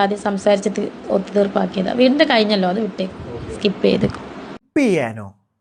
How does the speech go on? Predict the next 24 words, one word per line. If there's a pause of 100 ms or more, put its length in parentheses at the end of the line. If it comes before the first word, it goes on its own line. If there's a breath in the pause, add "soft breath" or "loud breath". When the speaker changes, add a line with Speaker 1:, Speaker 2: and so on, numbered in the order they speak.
(120)
Speaker 3:
വീടിൻ്റെ
കാര്യം
നിങ്ങളല്ല
ആദ്യമേ
സോഷ്യൽ
മീഡിയയിൽ,
അത്
കഴിഞ്ഞിട്ട് (460)
ഒരു,
ഒരു
അങ്ങോട്ടും
ഇങ്ങോട്ടും
ഇല്ലാത്ത
രീതിയിൽ (100)
സംസാരിച്ചത്
അങ്ങ്
വിട്ടു, (160)
സ്കിപ്പ്
ചെയ്തേക്കാൻ. (720)
സോഷ്യൽ (100)
മീഡിയയിൽ (260)
ഈ (120)
ഒരു
സാധനം,